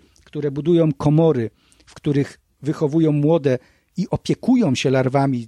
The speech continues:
do tego stopnia, że karmią je na zasadzie regurgitacji, e, no to one również mają, przenoszą na sobie roztocze i okazało się, że, e, te roztocze nie są obojętne dla rozwoju larw, ponieważ te roztocze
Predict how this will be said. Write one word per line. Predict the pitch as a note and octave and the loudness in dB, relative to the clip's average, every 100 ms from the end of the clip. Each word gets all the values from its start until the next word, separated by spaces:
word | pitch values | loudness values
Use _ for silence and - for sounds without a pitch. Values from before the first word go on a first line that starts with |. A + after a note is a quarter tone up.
| _ B2 | _ -10
do | A#2 | -6
tego | C#3 C3 | -4 -2
stopnia, | - C3+ B2+ | -2 -2 -2
że | C3+ | -2
karmią | D#3 D3 C3 B2+ | 0 2 2 2
je | B2+ | 0
na | A#2+ | -2
zasadzie | B2 C3 B2 | -4 -4 -2
regurgitacji, | B2+ B2+ A#2 B2 A#2+ A2 B2 G#3+ _ _ _ _ - _ _ - | -4 -4 -6 -4 -6 -6 -6 -8 _ _ _ _ -20 _ _ -10
e, | D3+ C3+ C3+ _ _ _ - | -2 -2 -2 _ _ _ -8
no | C#3 | -4
to | G#3+ G#3+ G#3+ - - | 0 2 0 -4 -2
one | F3+ F3 | 0 2
również | G3+ G#3 E3 D3 | 2 0 0 2
mają, | D#3+ E3 D#3 D3 | 0 2 2 0
przenoszą | - D3+ E3+ E3 | 0 0 0 0
na | D3 | -2
sobie | D#3+ D3 | -2 -2
roztocze | C#3 - A#2 - D#3+ F#3 | -2 -2 -4 -2 -4 -2
i | |
okazało | E3 D#3+ D3+ G3+ | -2 -2 -2 -2
się, | - F3+ | -2 -2
że, | E3+ E3 _ _ _ _ _ - | 0 -2 _ _ _ _ _ -2
e, | C#3+ C#3+ C#3+ - _ - | 2 2 0 -4 _ -4
te | E3 | -2
roztocze | E3+ - F#3 F3 | -2 -4 -2 0
nie | G#3+ | 0
są | G#3+ G3 | -2 -2
obojętne | D3 E3 F3 F3 C3 - B2 | -2 0 2 2 0 0 -2
dla | C3 C3 | 0 0
rozwoju | C#3 C3 D#3 D3 | 0 -2 -2 0
larw, | B2+ A2 G#3 - | -2 -4 -8 -10
ponieważ | - G#3 G#3+ - | -6 -2 -2 -4
te | C4+ | -6
roztocze | A#3+ - B2 D3+ G#3 | -6 -4 -4 -2 -4